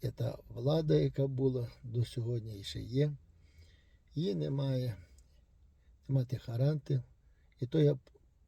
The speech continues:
в дописах ще з-, вже двадцять дев'ять років, то пишу, говорю і поширюю про те,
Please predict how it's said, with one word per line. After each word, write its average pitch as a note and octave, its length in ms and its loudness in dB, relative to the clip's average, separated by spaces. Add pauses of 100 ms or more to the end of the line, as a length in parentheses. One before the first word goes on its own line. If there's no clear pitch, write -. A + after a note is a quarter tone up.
(280)
в A#2+ 400 -12
дописах B2+ 720 0
ще A#2+ 300 -6
з-, - 200 -20 (420)
вже B2 120 -4
двадцять A#2+ 500 -2
дев'ять A2 360 -4
років, C#3+ 420 -2 (500)
то A#2 260 -8 (280)
пишу, B2+ 380 2
говорю A#2+ 640 -6 (1400)
і - 20 -10
поширюю A2 580 -4
про - 160 -14
те, C3 300 0